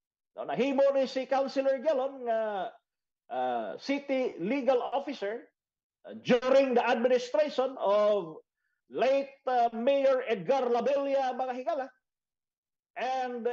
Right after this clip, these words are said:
eventually, no, pag abot sa eleksyon, ni dagan kini, mga igsoon, no, niya, ah, this time, di na appointed position, kundi midaog kini as a city councilor in Cebu City South, mga higala.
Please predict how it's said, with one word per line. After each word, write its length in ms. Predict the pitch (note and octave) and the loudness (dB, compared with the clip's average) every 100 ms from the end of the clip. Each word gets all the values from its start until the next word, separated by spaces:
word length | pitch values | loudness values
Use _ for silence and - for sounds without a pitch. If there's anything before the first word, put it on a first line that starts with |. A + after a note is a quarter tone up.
| A#3+ | -2
eventually, 800 | A3 D#4+ E4 E4 C#4 A#3+ E4 - _ | -2 -2 -2 -2 -2 -2 -6 -16 _
no, 240 | C3 F#3 F#3+ | -10 -10 -4
pag 240 | A3 A#3 A3 F#3 D3+ C3 A#2+ A#2+ _ _ A#2+ A2+ A#2 _ - | -4 -4 -8 -14 -16 -18 -18 -20 _ _ _ -20 -20 _ -12
abot 240 | C#3 D4 | -2 -2
sa 80 | D4 | 0
eleksyon, 480 | C#4+ D#4 - D4 C#4 | -2 -2 0 0 0
ni 80 | C3+ | -2
dagan 480 | E3 G#3+ B3+ D4 C#4 | -2 0 -2 -2 -6
kini, 240 | D4 D4+ | -10 -6
mga 240 | C#4+ C#4+ | -4 -2
igsoon, 320 | C#4 D#4 C#4+ C#4 | 0 2 2 0
no, 80 | |
niya, 240 | A#3 C#4 C4 D3 - _ _ _ | -4 -4 -8 -10 -18 _ _ _
ah, 120 | - C#3+ | -8 -2
this 240 | C4+ D4 | -2 0
time, 320 | D#4+ D4 C4+ C#4 | 2 2 0 0
di 160 | C4+ B3+ | -2 0
na 160 | D4 A#3+ | 0 0
appointed 560 | - D#4 D#4 - C4+ | 2 2 0 -2 -2
position, 560 | G#3+ A#3+ E4 - B3+ B3+ | 0 0 0 -2 -4 -2
kundi 320 | C#4+ C#4+ G3+ | -4 -2 -2
midaog 480 | A3 C#4 D4 D4 C4+ | 0 2 2 0 -2
kini 240 | D#4 A#3+ | -2 -2
as 240 | A#3+ A#3+ - | 0 -2 -2
a 80 | |
city 400 | A#3+ - E4 D4+ | -4 -6 -8 -6
councilor 560 | - D4+ D4+ - G3+ G#3+ - - _ _ _ _ - | -2 -2 0 -2 0 -2 -6 -14 _ _ _ _ -4
in 160 | B3 | -4
Cebu 320 | A#3 B3+ C#4 | -2 0 0
City 300 | C#4 B3+ C4 | 0 -2 -2
South, 480 | A#3 B3 B3 A#3 A#3 | 0 2 2 2 -2
mga 240 | F#3 F#3 F3+ | -8 -4 -4
higala. 340 | E3 C3+ A2+ | -2 -4 -4